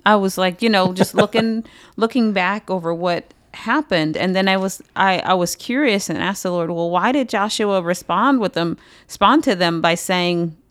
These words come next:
Speaker 1: 'You cannot serve the Lord'?" I thought, "Well, didn't they give the right answer?" They, they answered
Speaker 2: They, they
Speaker 1: rightly.
Speaker 2: started saying, "Yes, we'll, we'll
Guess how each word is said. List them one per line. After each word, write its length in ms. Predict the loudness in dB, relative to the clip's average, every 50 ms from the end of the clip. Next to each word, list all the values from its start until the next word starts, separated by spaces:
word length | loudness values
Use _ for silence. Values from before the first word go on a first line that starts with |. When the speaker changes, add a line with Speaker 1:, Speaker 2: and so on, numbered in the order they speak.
| _ _ _ _ -6
Speaker 1:
'You 160 | -4 -4 -4
cannot 340 | -2 -2 -2 0 -2 -2 -4
serve 240 | -2 -2 -2 -2 -2
the 80 | -4 -4
Lord'?" 260 | -2 0 0 0 0
I 60 | 0
thought, 260 | 0 0 0 0 0 0
"Well, 140 | 0 0 0
didn't 340 | 0 0 0 0 0 0 0
they 160 | 0 -2 -2
give 220 | -2 -2 -2 -2
the 100 | -2 0
right 180 | 0 0 0 0
answer?" 520 | 0 0 0 0 0 -2 -2 -2 -4 -8 _ -20 -20 -20 -14 _ 2
They, 180 | 4 4 4
they 180 | 4 2 2 4
answered 380 | 6 6 6 6 4 4 4
Speaker 2:
They, 80 | 2 0 0 2
they 80 | 6
Speaker 1:
rightly. 180 | 8 8 8 8
Speaker 2:
started 440 | 8 8 8 8 8 8 6 4 4
saying, 380 | 4 4 4 4 4 6 6
"Yes, 240 | 8 6 6 4 4
we'll, 180 | 2 2 2
we'll 40 | 2